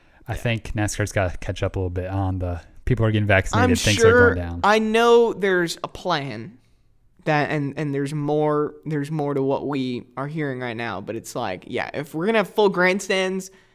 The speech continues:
Speaker 2: you better expect to have full garage access too.
Speaker 1: Mm-hmm.
Speaker 2: That just, that would ma-, make no sense if it was flipped.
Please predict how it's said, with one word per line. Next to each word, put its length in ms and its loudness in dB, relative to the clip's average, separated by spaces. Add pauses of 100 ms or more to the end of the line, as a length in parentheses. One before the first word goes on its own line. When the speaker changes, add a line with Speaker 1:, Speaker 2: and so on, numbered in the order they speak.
(120)
Speaker 2:
you 100 -12
better 280 2
expect 480 -6
to 60 -12
have 240 -8
full 220 0
garage 400 -4
access 420 -12
too. 140 0
Speaker 1:
Mm-hmm. 80 -2
Speaker 2:
That 240 -8
just, 260 -6
that 160 -4
would 220 -4
ma-, 200 -4
make 200 -4
no 160 -6
sense 360 -10
if 200 -14
it 60 -10
was 180 -10
flipped. 340 -14